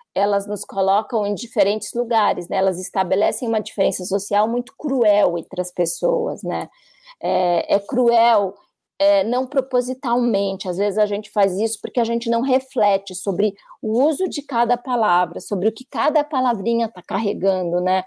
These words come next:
Muitas vezes, em vez de falar uma palavra, eu tenho que contar a história, ou eu tenho que, mesmo que, como se eu desfizesse aquela palavra e voltasse a entender qual que é o verdadeiro significado daquela palavra, o que que aquela ca-,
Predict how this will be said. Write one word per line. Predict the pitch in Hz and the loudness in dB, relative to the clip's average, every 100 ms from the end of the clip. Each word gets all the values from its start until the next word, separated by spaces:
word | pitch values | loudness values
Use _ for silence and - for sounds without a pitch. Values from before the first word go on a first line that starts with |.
| _ _ _ | _ _ _
Muitas | 220 247 233 214 | -2 0 0 2
vezes, | 247 254 247 220 | 2 2 -2 -4
em | - 233 | -4 2
vez | 247 226 | 2 0
de | |
falar | 233 226 214 | -4 0 0
uma | 208 202 | 0 -4
palavra, | 196 190 220 226 | -2 0 0 0
eu | 226 | -2
tenho | 226 | -4
que | 226 | -6
contar | - 247 262 226 | -4 -2 0 0
a | |
história, | 262 - - 220 208 190 180 _ _ | 0 -4 -2 2 2 0 -4 _ _
ou | 190 | 2
eu | 233 | 2
tenho | 233 240 240 | 2 0 0
que, | 240 254 233 - _ 196 _ - | -2 -2 -2 -6 _ -20 _ -4
mesmo | 233 277 285 269 277 | 2 4 4 -2 -2
que, | 302 285 262 _ - | -2 0 -2 _ -2
como | 294 320 | 0 0
se | 392 | -2
eu | 403 | -2
desfizesse | 392 - - 381 262 262 277 277 | -2 -4 0 0 2 2 0 -2
aquela | 214 233 190 180 | -8 -2 0 0
palavra | - 160 165 208 240 220 175 180 170 _ | -2 0 2 2 2 -2 -2 -2 -4 _
e | 214 | -6
voltasse | 196 254 247 254 277 320 294 | 2 2 0 -4 -2 0 0
a | 220 | 0
entender | 214 208 208 233 | 0 -4 0 0
qual | - 640 | 0 0
que | 605 | 0
é | |
o | 370 | 0
verdadeiro | 208 233 220 202 | -2 0 0 0
significado | - 190 208 208 208 - 202 185 | -2 0 0 -2 -8 -2 0 0
daquela | 175 175 180 165 | -2 -2 -2 -2
palavra, | 180 170 175 175 | 0 2 2 0
o | 202 | -4
que | 403 | -6
que | 494 | -6
aquela | 415 277 | 0 0
ca-, | 262 220 202 | 2 -2 -4